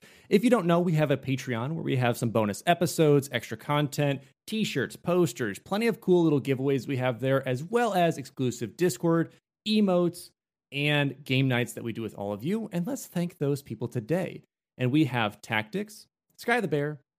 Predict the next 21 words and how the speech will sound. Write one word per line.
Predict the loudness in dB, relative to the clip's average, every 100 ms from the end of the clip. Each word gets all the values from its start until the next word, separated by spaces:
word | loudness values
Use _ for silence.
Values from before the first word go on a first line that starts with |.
| _
Angry | 0 2 0
Canadian, | -2 -4 -4 -6 -10 -16 _ _ -4
Grant | 0 0 0
Dillon, | -4 -6 -12 _ _ -4
Mister | 0 0 0 -2
Choff, | -4 -6 -12 _ _ _ _
Cowan | -2 0 2
Fong | 0 -2
Feliciano, | -2 -4 -4 -4 -2 -4 -8 -16 _ _ -4
Alex | -2 -2 -2
Harper, | -4 -2 -6 -10 _ _ _ _ -6
Dilfix, | -2 -2 -4 -10 -12 -20 _ _ _ -2
Nick | -2 -2 -2
Hyman, | 0 0 -6 -12 _ _ _ -8
Tuna | -2 0 0 0
oh | 0
three | 0 -4 -6 -6 -8
one | -6 -6 -2
seven, | 0 0 -2 -8 _ _ 2
Richard | 2 2
Scanlon, | -6 0 2 2 0 -4